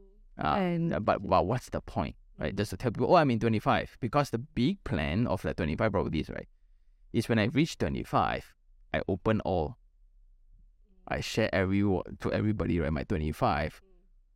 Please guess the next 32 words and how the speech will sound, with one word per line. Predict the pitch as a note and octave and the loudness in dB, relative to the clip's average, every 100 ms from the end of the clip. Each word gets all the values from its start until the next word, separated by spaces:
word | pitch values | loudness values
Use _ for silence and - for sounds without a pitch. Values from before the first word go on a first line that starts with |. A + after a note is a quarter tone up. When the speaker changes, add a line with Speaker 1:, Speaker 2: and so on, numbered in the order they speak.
| _ - _ - | _ -20 _ 0
Speaker 1:
How | B2 | 2
much | B2 B2 - | 4 2 0
when | G2+ G#2 | 0 0
I | E2+ | 0
bought? | D#2+ F#2+ A#2 - - | -2 2 2 2 -6
How | - G#2 | -2 0
much | G2 F2 | 0 -2
is | C#2+ | -4
it | F#2+ - | -2 0
now? | F#2+ F#2 B2+ | 2 4 2
What's | B2+ G#2 | 2 0
the | - - | 0 -2
R | E2 E2 | 0 0
O | |
I? | - F2+ F#2+ C3 - - - - - - | 2 2 0 -4 -12 -20 -20 -20 -12 -8
That | - - | -6 -8
will, | - - - - - - - | -12 -14 -18 -20 -20 -20 -10
what | - F#2+ | 0 2
will, | F#2+ C#2+ A1+ - - | 2 0 -2 -6 -2
that | G2 | 0
will | E2+ | 0
be | - D#2 | 0 -2
the | B1+ - | -4 -8
full. | - F2+ - - _ - - _ _ _ - | -12 -12 -12 -20 _ -20 -20 _ _ _ -4
But | - | 2
I | A2+ | 2
don't | A#2 | 4
know | C3 | 4
when, | B2+ A#2 | 4 4
uh, | |
maybe | G2 A2+ A2+ | 2 2 0
sixty. | G#2 - A#2+ E3 | -4 -4 -2 -4